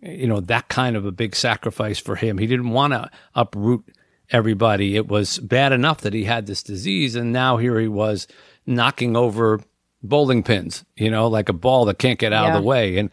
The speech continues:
Speaker 1: all these other things were having to change as a result of him. So Morrie's ecosystem, if you will, was one big set of sacrifices. But what I wanna talk to you about is, is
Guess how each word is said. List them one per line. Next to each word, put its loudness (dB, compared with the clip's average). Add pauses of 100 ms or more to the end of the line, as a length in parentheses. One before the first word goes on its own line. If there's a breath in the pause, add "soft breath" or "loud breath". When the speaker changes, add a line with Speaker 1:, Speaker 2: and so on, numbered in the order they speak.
(280 loud breath)
Speaker 1:
all 2
these 0
other 2
things -2
were 0
having 2
to -2
change 0
as -2
a -6
result 2
of -6
him. -6
So 2
Morrie's 0 (440 soft breath)
ecosystem, 0
if -8
you -2
will, -8 (800)
was 0
one 2
big -2 (100)
set 0
of -6
sacrifices. -6 (800 soft breath)
But 2
what 4
I 4
wanna 2
talk 2
to 2
you 4
about 4
is, 0
is 2